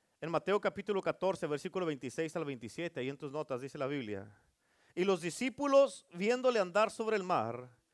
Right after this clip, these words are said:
se turbaron diciendo, 'Un fantasma', y dieron voces de miedo, pero enseguida Jesús les habló diciendo, 'Tened ánimo, soy yo, no temáis.'"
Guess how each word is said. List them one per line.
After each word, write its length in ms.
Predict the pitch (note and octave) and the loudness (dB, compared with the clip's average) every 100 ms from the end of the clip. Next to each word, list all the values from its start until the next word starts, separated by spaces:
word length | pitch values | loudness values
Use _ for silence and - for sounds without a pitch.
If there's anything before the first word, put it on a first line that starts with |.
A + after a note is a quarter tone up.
| _ | _
se 160 | - F3+ | -4 -4
turbaron 580 | - E3 C#3+ G3 A3 G3+ | 0 0 6 6 6 2
diciendo, 480 | D3+ - F#3 E3 E3 | -6 -4 -4 -4 2
'Un 280 | B3+ E4+ D4 | 4 4 6
fantasma', 1000 | D4 C4+ - D4 C#4+ B3 B3 - C3 - - - - _ _ _ _ - | 4 6 6 8 8 4 -4 -4 -10 -20 -20 -20 -20 _ _ _ _ -6
y 40 | |
dieron 280 | B2 F#3+ G3+ | -2 -2 2
voces 360 | G3 G#3 A3 F#3 | 4 4 2 2
de 100 | F#3 | 0
miedo, 540 | G#3 G3 C3+ C#3+ D3+ _ _ _ _ _ | 2 2 2 -2 -10 _ _ _ _ _
pero 140 | D#3 | -2
enseguida 360 | D3 D3+ E3 G3 | 0 0 2 2
Jesús 280 | E3 - F#3 | 0 -4 -4
les 160 | F3 | -2
habló 180 | D3 E3+ | 0 0
diciendo, 460 | D#3 - F3 D#3 C3+ | -2 0 -2 -2 -2
'Tened 260 | D#3 F3 F3+ | 0 0 2
ánimo, 520 | G3+ G3+ F3+ A2+ - _ _ | 2 2 -2 -6 -10 _ _
soy 280 | - F#3 G3 | -4 0 4
yo, 240 | G3+ E3+ | 4 2
no 140 | C#3+ D#3 | -2 -4
temáis.'" 540 | E3+ D3+ D#3 A#2 - | -2 0 -2 -4 -12